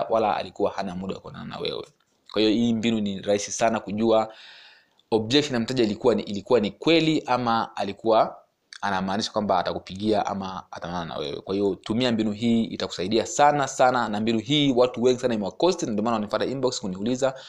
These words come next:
Kwa hiyo leo nimeamua ni, nilete solution ya jibu hili ambalo limekuwa liki-, liki-, likikosesha mauzo watu wengi sana. Watu wengine hawapo kwenye grupu hili, lakini watu wengine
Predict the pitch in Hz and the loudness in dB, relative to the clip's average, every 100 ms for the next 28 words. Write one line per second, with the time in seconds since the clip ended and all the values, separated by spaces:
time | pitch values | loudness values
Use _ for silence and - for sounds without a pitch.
0 | - - - 123 127 117 110 107 120 113 | -20 -8 4 6 6 4 2 0 0 0
1 | 110 - 98 98 98 - 98 95 104 110 | -2 -4 -10 -8 -8 -8 -10 -6 -2 -2
2 | 113 - 98 107 107 98 95 90 92 95 | -2 -4 -2 -2 0 -2 -2 -6 -8 -10
3 | 95 - 123 117 107 90 98 104 92 92 | -12 -4 -2 0 0 -2 0 0 0 -2
4 | 98 87 - _ - 92 92 - 92 - | -4 -4 -14 _ -20 -16 -12 -10 -10 -12
5 | - _ _ - 92 120 110 95 110 92 | -18 _ _ -12 -8 -4 -2 -2 -4 -4
6 | - - 104 95 90 - 98 87 - _ | -6 -6 -4 -4 -2 0 2 0 -8 _
7 | - - - - - 123 131 139 160 139 | -20 -16 -16 -14 0 2 4 4 2 2
8 | 139 123 104 98 95 98 107 95 92 107 | 0 0 -2 -2 -4 -4 -4 -2 -2 -6
9 | - - - 110 107 107 _ _ _ 95 | -6 -6 -4 -4 -2 -4 _ _ _ -4
10 | 98 101 107 131 123 | -2 -2 0 0 0